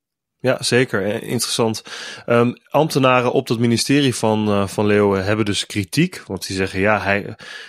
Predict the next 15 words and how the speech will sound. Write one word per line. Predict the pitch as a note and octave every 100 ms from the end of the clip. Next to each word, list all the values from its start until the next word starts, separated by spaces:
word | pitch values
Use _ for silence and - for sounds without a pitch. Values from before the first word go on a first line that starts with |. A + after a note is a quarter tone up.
| -
heeft | - G#2+
het | A2
bijvoorbeeld | G#2 F#2+ B2 C#3 A2+
in |
Palestina | G#2+ A2 G2+ A#2+ A2+
gehad | G2+ G#2 G#2+
over | G#2+ G#2+ - G#2+ G#2+
wat | G2+ B2+
er | C3
moet | A#2+ A#2
gebeuren | A#2 G#2 B2+ C3
met | A2+ G#2
Gaza | - C3 B2+ B2 G#2
als | G#2+ G#2+
Hamas | - G#2 G#2+ A#2 B2 -